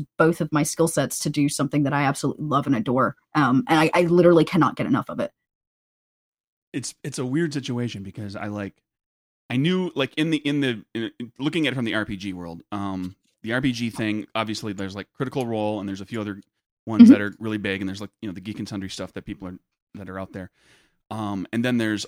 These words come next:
Speaker 2: all sorts of other smaller channels.
Speaker 1: Mm-hmm.
Speaker 2: Um, there's kind of middling, mid-, middle range stuff that actually has, you know, like, gets, like, thousands of views, um, of the video after the fact, and might have actually, like, a few hundred viewers, um, during, uh, the actual stream.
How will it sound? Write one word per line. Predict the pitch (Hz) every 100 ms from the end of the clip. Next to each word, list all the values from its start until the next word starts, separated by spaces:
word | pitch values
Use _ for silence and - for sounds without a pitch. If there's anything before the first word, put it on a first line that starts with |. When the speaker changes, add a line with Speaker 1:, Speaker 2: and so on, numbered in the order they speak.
| -
Speaker 2:
all | 123 131 127
sorts | - - 180 156 - - -
of | 117 -
other | 120 110
smaller | - - 117 104 101 98 -
channels. | - 98 - - _ _ _ _ 233
Speaker 1:
Mm-hmm. | 233
Speaker 2:
Um, | 104 104
there's | 104 98 117
kind | - 120
of | 104
middling, | 139 156 156 147 120
mid-, | 147 147
middle | 143 143
range | 135 135 135
stuff | - 127 120
that | 107
actually | 107 - 110
has, | 104 101
you | 104
know, | 98
like, | - -
gets, | 107 -
like, | 104 -
thousands | 98 101 107 107
of | 101
views, | 101 104 104 - _ _
um, | 110 104 101
of | 98
the | 98
video | 101 98
after | 95 98 95
the |
fact, | 110 131 127 107
and | 101
might | 101
have | 107 98 98
actually, | 95 - 98
like, | 92 95
a |
few | 110 98
hundred | 101 98 95
viewers, | 101 104 101 101 - _ _ _ _ _ _
um, | - 101 101
during, | 98 113 117 117 113 _ _ _ _ _ _ _ _ -
uh, | 98 95
the |
actual | 101 110 117
stream. | - 131 113 110 107